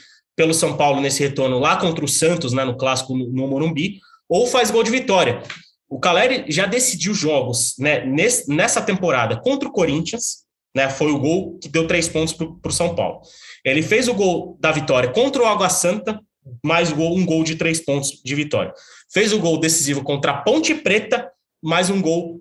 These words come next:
de três pontos para o São Paulo. Ou seja, nove pontos da pontuação do São Paulo são extremamente ligados à participação decisiva do Caleri.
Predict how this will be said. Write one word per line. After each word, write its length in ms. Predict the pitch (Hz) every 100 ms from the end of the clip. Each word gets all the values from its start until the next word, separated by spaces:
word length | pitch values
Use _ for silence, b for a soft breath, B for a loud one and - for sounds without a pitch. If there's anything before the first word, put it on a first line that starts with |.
| -
de 120 | 156
três 260 | 147 175 180
pontos 560 | 147 156 160 - - _
para 120 | 147
o 20 | 143
São 160 | 180
Paulo. 160 | 135 165
Ou 40 |
seja, 320 | 185 123 123 135
nove 520 | 143 226 294 233 -
pontos 640 | 214 254 269 - - -
da 120 | 160 175
pontuação 420 | 180 165 135 143
do 40 |
São 120 | 147 127
Paulo 160 | 185
são 240 | 208 196 -
extremamente 760 | 165 - 220 277 214 214 233
ligados 540 | 214 156 156 196 214 -
à 80 | 170
participação 500 | 185 180 180 180 185
decisiva 400 | 190 185 180 185
do 120 | 190
Caleri. 320 | 233 202 131